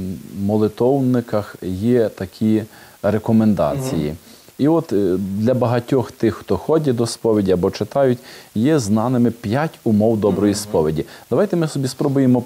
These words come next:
Speaker 1: про них поговорити. І так, перша, е, умова доброї сповіді — то є іспит сумління. У чому полягає іспит сумління і на що слід звернути увагу,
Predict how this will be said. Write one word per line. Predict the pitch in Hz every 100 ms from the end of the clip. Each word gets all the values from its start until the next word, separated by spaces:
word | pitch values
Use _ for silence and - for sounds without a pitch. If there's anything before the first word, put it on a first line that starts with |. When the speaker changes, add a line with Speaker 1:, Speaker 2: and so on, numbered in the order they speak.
| -
Speaker 1:
про | 120
них | 117 120
поговорити. | - 104 104 92 82 104
І |
так, | 151 151
перша, | - 147 147 135 120 - - - -
е, | 107
умова | 113 123 120 131
доброї | 120 127 120 120
сповіді — | - - 156 131
то | 127
є | 120 120
іспит | 131 123 - 113 -
сумління. | - 107 85 69 69 57 - - - 127
У |
чому | - 254 233
полягає | 180 151 127 165 151 -
іспит | - 156 - - 107
сумління | - 135 185 180 123
і | 113
на | 120
що | - 160
слід | - 143
звернути | 110 107 113 131 139
увагу, | 117 151 170